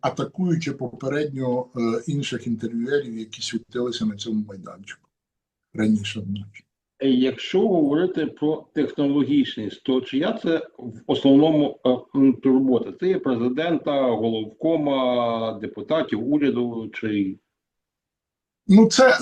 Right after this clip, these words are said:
Speaker 1: це, до речі, лягло в певний, це інтерв'ю про технологічність ля-, лягло в певний контекст.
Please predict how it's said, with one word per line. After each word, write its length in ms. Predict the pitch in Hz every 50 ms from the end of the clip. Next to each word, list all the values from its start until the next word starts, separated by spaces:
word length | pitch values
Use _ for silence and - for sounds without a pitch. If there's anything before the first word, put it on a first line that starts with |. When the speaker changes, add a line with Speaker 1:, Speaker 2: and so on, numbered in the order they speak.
| 190 -
Speaker 1:
це, 200 | - 240 254 247
до 160 | 220 240 226
речі, 340 | 226 226 214 - - 208 196
лягло 460 | 202 185 165 180 190 202 202 202 196
в 300 | 170 160 165 - - - _
певний, 480 | - 190 185 180 180 175 175 175 - 165
це 340 | 160 - 185 180 180 180 175 180
інтерв'ю 420 | 165 160 175 170 180 190 180 165
про 140 | - 175 170
технологічність 840 | - 180 165 - 190 175 175 175 196 220 - - 202 175 165 - -
ля-, 300 | 156 160 160 156 151 151
лягло 300 | 160 165 160 170 175 170
в 80 | 165 165
певний 320 | 165 156 156 160 156 151
контекст. 680 | - - 151 156 - - 139 - - - - - _ _